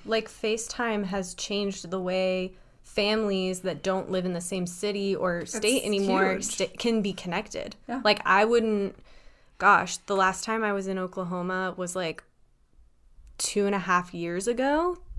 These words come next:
Speaker 3: Wow.
Speaker 2: Like, I wouldn't have seen my parents' faces without FaceTime between now and, like, two and a half years ago.
Speaker 1: Yeah.
Speaker 2: If not for FaceTime.
Speaker 1: Yeah.
Speaker 2: It's, like, a great tool.
Speaker 1: It is.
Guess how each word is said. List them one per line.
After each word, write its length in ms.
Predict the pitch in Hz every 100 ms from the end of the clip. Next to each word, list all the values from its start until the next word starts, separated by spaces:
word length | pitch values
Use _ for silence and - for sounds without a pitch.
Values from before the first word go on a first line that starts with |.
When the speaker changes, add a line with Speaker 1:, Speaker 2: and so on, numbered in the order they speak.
| - -
Speaker 3:
Wow. 260 | - 185 202 190
Speaker 2:
Like, 460 | 214 220 208 196 - - - - - - -
I 160 | 208
wouldn't 260 | 240 254 233
have 120 | 202
seen 240 | - 214
my 140 | 202 185
parents' 400 | - 190 180 180
faces 680 | 185 180 - - 226 - - - - -
without 300 | 190 185 165
FaceTime 560 | 165 175 - - - -
between 500 | 202 190 190 170 160 -
now 580 | 175 175 170 180 185 -
and, 200 | 185 170
like, 320 | 175 175 - -
two 120 | -
and 80 | 156
a 40 |
half 160 | 170 -
years 160 | -
ago. 260 | - - 226 _ -
Speaker 1:
Yeah. 240 | 151 143 147 139 -
Speaker 2:
If 180 | 196 180
not 200 | 180 -
for 80 | -
FaceTime. 500 | - - - - 220 - - - - - - - -
Speaker 1:
Yeah. 360 | 147 139 202 143 190
Speaker 2:
It's, 160 | -
like, 260 | 208 202 - -
a 60 |
great 320 | 180 202 175
tool. 240 | - 220 - - - - -
Speaker 1:
It 120 | 180
is. 600 | 254 165 143 - -